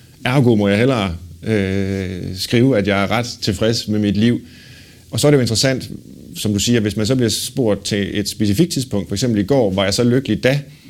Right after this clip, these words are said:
øh, så er man måske ikke så lykkelig. Øh, så, så igen, det handler helt om, hvordan man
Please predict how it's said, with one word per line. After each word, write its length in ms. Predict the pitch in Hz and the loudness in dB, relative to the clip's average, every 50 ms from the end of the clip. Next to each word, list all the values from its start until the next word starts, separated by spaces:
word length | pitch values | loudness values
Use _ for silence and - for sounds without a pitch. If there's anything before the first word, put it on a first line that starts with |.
| - - - - - - - - - - - - | -20 -20 -20 -20 -20 -20 -20 -20 -20 -20 -18 -6
øh, 440 | - 117 110 104 104 101 101 98 98 | -2 2 2 4 4 4 2 2 2
så 100 | 98 151 | 2 0
er 20 | 160 | 2
man 80 | 156 147 | 2 2
måske 180 | 135 - 156 | 2 2 2
ikke 140 | 170 175 - | 2 2 2
så 60 | - 107 | 0 -2
lykkelig. 300 | 95 95 - - - - - - - - - - - - - - - - - - - - - - - _ _ - | -2 -2 -4 -8 -12 -14 -16 -20 -20 -20 -20 -20 -20 -20 -20 -20 -20 -20 -20 -20 -10 -10 -8 -8 -10 _ _ -12
Øh, 60 | - 104 98 92 92 90 | -10 -10 -8 -8 -8 -6
så, 200 | 85 - 123 127 | -2 0 0 0
så 240 | 120 123 135 123 113 - | 2 2 2 2 2 0
igen, 300 | 127 120 135 147 165 160 | 2 2 4 2 2 0
det 160 | 151 - 117 | 0 0 0
handler 180 | 120 139 147 135 | 2 2 2 2
helt 200 | 139 151 135 127 | 4 4 4 4
om, 120 | 131 135 | 2 2
hvordan 300 | 120 110 110 117 127 139 139 | 2 0 0 2 2 2 2
man 300 | 127 117 104 101 95 | 2 2 2 0 -2